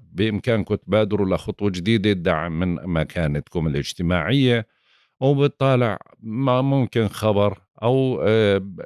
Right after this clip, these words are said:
حدث معين يكون بمثابة لإشارة لانطلاقة جديدة. فترة ناشطة، حماسة، وممكن تتلقى جواب أو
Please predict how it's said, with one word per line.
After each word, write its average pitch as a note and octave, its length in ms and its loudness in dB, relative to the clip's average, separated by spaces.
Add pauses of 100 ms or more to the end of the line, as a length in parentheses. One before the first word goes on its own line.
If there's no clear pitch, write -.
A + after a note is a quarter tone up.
(280)
حدث A#2 520 0
معين G2+ 480 0
يكون G#2 380 0
بمثابة F#2+ 580 2
لإشارة D#2+ 1000 0
لانطلاقة D2+ 760 -2
جديدة. F#2+ 500 0 (500)
فترة C2+ 340 -6
ناشطة، F#2 720 0
حماسة، G2 840 -2 (520)
وممكن A#2+ 460 2
تتلقى A2+ 520 -2
جواب A2+ 520 4
أو C#3+ 580 0